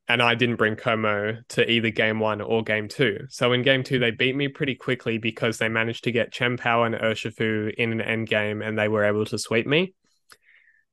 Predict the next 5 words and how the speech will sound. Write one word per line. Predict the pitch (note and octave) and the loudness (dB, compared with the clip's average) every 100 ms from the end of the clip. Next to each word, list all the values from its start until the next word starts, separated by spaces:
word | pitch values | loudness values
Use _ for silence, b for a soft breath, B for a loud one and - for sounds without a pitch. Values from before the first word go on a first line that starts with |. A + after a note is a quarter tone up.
| _ _ _ | _ _ _
So | - D3+ C3+ C3 B2+ - | 2 6 8 8 6 0
sitting | - D#3 D#3 E3 | -2 2 4 6
there | E3 D3+ | 6 6
knowing | C#3 C3 C3 C3 B2+ | 4 4 4 2 2
that, | B2+ A#2+ A#2 | 2 2 0